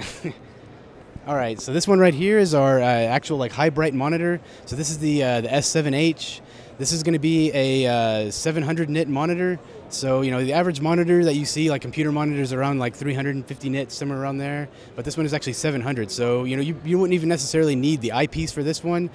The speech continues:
So if you don't have, like, time to, like, kind of fold down the eyepiece, you get kind of more like a run and gun and you need to get quick shots, this will be a good, like, high bright solution for you. So you can actually do, like, a focus assist. We have false color for exposure. Uh, we have histogram. We have, uh, H D M I inputs and outputs.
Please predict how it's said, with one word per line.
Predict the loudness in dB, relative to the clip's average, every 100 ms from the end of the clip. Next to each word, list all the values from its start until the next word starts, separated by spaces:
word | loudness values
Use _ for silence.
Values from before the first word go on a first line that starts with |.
| -12 -14
So | -8
if | -4
you | -2
don't | -2 -2
have, | -2 -2
like, | -2 -4
time | -4 -4 -2
to, |
like, | -4 -4
kind | -6
of |
fold | -4 -2
down | -2 -2
the | -4
eyepiece, | -4 -6
you | -6
get | -6 -4
kind | -4
of | -4
more | -2 -2
like | -2
a |
run | -2 -2
and | -2
gun | -2 0 0
and | -2
you | -2
need | -2
to | -2
get | -6
quick | 2 2 2
shots, | -4 -4 -4 -8 -12 -16 -18 -10
this | -6
will | -2
be | -2
a |
good, | 2 2 2
like, | 0 -4
high | -4 -2
bright | -2 -2
solution | -4 -4 -4 -6
for | -4 -2
you. | 0 -2 -4 -12 -12
So | -4
you | -2
can | 0 -2
actually | -2 -2
do, | 0
like, | -2
a | -2
focus | -2 -2 -4
assist. | -6 0 0 0
We | -4
have | -2
false | 0 -2
color | -2 -2 -2
for | -2 -4
exposure. | -6 -2 -2 0 -2 -4 -6 -16 -20 -10
Uh, | -4 -4 -2
we | -4
have | -4 -4
histogram. | -6 -4 -4 -2 0
We | -2
have, | -2 -2 0
uh, | 0 2 0
H | -2 -4 -2
D | 0
M | 2
I | 0 0 0 -2
inputs | -4 -4 -4
and | -4
outputs. | -4 -2 -4 -4 -8 -14